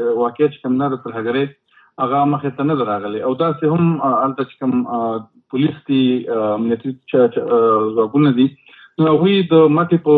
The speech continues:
آ، علاقو کې، داسې په بونیر کې هم، آ، ځای په ځای ټارګېټډ عملیات شوي دي. باید چې پای کې حکومت څه خاص کامیابی نه دي ښودلې چې ګنې پای کې، آ، کوم ترهګر وژل شوي وي یا پکې نور څه داسې لاسته راوړنې شوي وي، خو، آ،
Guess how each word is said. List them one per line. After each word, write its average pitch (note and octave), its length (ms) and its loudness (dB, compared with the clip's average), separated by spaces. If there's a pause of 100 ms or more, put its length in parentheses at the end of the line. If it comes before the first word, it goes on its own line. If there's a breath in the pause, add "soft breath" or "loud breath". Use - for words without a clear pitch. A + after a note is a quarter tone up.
(380)
آ، B2 400 0
علاقو B2+ 400 0
کې، B2 260 -4
داسې B2+ 240 -6
په B2 80 -4
بونیر B2 280 2
کې B2+ 220 -6
هم، C#3 280 2
آ، A#2 320 0
ځای B2+ 160 2
په C3 120 -2
ځای C3 240 2 (320)
ټارګېټډ D3 400 2
عملیات B2 460 2 (140)
شوي C#3+ 180 2
دي. G#2+ 180 -4 (460)
باید C#3 140 4
چې E3 180 -2
پای D#3+ 160 8
کې D3+ 100 0
حکومت D3+ 360 2 (600 soft breath)
څه C#3+ 220 6
خاص D#3+ 340 -2
کامیابی C#3 380 2
نه E3+ 120 4
دي E3 60 2
ښودلې C#3+ 360 0
چې B2 60 -6
ګنې B2+ 280 0
پای C3 220 2
کې، B2+ 220 0 (320)
آ، G#2 180 0 (320)
کوم A2+ 220 -6
ترهګر A#2 340 -2
وژل A#2+ 320 0
شوي A#2+ 300 0
وي A#2+ 220 0
یا B2 100 4
پکې A#2 260 -4
نور B2+ 180 4
څه B2 120 -10
داسې B2 360 -2 (320)
لاسته B2 360 -2
راوړنې B2+ 280 4
شوي D3 180 0
وي، D3+ 160 4
خو، D#3 220 4
آ، C#3+ 240 -2